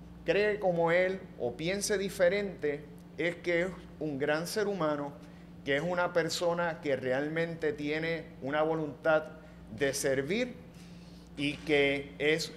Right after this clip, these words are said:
una persona genuina y auténtica. Hoy con nosotros aquí, el presidente del Partido Independentista y candidato a la gobernación,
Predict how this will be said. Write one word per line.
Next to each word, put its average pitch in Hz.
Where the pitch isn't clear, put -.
una 175
persona 165
genuina 143
y 147
auténtica. 180
Hoy 151
con 170
nosotros 165
aquí, 202
el 139
presidente 156
del 147
Partido 147
Independentista 165
y 185
candidato 139
a -
la 190
gobernación, 160